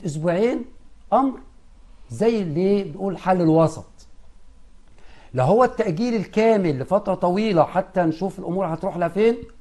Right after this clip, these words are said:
ولا هو الامتحان في الميعاد. إذا أنا شايف إنه حل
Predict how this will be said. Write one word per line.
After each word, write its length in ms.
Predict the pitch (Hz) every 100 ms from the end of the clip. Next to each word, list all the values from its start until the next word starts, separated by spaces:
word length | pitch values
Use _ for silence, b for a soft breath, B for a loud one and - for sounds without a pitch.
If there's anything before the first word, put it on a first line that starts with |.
| -
ولا 160 | 135
هو 100 | 170
الامتحان 380 | 190 160 151 180
في 100 | 185
الميعاد. 380 | 170 170 220 185 - b b b
إذا 180 | 196 233 254 196
أنا 140 | 151
شايف 460 | 143 190 156 120 -
إنه 160 | 131
حل 340 | 127 175 226